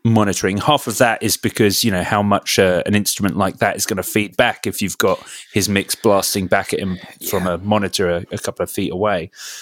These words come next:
Speaker 1: But yeah, they, they're, you know, easy, easy, easy to sort out, and, uh, and they make a, a big difference. Now, I wanna talk a bit about the gear that, uh, I went on tour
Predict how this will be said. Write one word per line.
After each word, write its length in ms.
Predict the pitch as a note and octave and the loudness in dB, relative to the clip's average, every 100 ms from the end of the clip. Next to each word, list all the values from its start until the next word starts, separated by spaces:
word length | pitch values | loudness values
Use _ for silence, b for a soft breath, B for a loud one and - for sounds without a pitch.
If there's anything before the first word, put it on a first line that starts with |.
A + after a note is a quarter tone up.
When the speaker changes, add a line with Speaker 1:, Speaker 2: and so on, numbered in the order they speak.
| B - | B 2
Speaker 1:
But 80 | |
yeah, 160 | F3 F#3 | 4 4
they, 260 | A2 B2 B2+ | 2 0 2
they're, 300 | D#3 C3+ A2+ | 4 4 2
you 140 | - B2+ | -2 -2
know, 100 | F2+ - | -2 0
easy, 380 | C#3+ B2 A2 - | 0 0 -2 0
easy, 320 | C3+ - G#2 - | -2 0 -4 -2
easy 380 | - C#3 A#2 G#2 | 0 0 0 -4
to 160 | F#2 G#2 | -4 -2
sort 320 | - G#2+ - | 0 0 -2
out, 240 | D#2+ D#2 - | -4 -4 -4
and, 380 | E2+ E2 E2 | -4 -4 -4
uh, 200 | D#2+ D#2 E2 _ _ | -4 -6 -10 _ _
and 140 | - F2+ | -10 -8
they 60 | |
make 220 | F2 E2+ - | -6 -8 -6
a, 200 | D#2+ - - | -6 -8 -14
a 40 | F#2 _ - | -20 _ -8
big 340 | F#2+ F2+ F2 - | -4 -4 -6 -8
difference. 540 | D#2+ - - - - B B B B B B B B B B | -10 -10 -10 -8 -8 B B B B B B B B B B
Now, 120 | D3+ | 0
I 20 | D#3 | 4
wanna 140 | A3+ | 4
talk 220 | - D3 | 2 -2
a 40 | A#2+ | 0
bit 100 | B2+ | 0
about 200 | A#2+ A2 | 0 -2
the 80 | |
gear 580 | G#2 G#2 B2 D#3 F#2 - - | -2 4 4 4 0 -4 -8
that, 340 | A2 G#2+ G2+ - | 0 4 4 0
uh, 400 | G#2 G2 F#2+ F#2 F#2 | -4 -2 -2 -2 -2
I 80 | G#2+ | 0
went 160 | G#2 F#2+ | 0 -2
on 100 | F2+ | -2
tour 460 | A2 G2+ F#2+ E2 | 0 2 0 -4